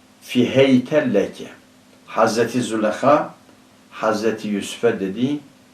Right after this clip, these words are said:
"Heytelleke." Yani Hazreti Züleyha onu davet edince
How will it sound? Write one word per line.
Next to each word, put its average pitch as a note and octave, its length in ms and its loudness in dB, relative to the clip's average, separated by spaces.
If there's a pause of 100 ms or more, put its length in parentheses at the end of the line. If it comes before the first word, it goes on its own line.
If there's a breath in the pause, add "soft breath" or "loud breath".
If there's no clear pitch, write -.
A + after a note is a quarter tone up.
(520)
"Heytelleke." B2 960 0 (1500)
Yani A2+ 320 4
Hazreti A#2+ 500 2
Züleyha G2+ 580 2
onu G#2+ 280 -2
davet G#2 400 4
edince G2 540 -2